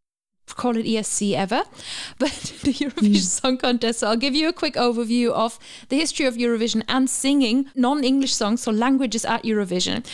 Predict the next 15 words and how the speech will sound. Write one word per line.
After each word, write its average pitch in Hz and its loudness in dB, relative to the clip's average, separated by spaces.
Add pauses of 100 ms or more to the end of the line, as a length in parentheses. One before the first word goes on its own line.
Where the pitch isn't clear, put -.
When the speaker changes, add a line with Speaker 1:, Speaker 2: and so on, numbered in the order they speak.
(140)
Speaker 1:
And 233 0
I've 240 -2
got - -2
this 202 -6
amazing 254 2 (480)
description - -2
of 214 -4
how 214 0
everything 220 -2
works. 180 -4
So 220 -2
we've 208 -2
got 262 0
all 254 2
that. 220 -2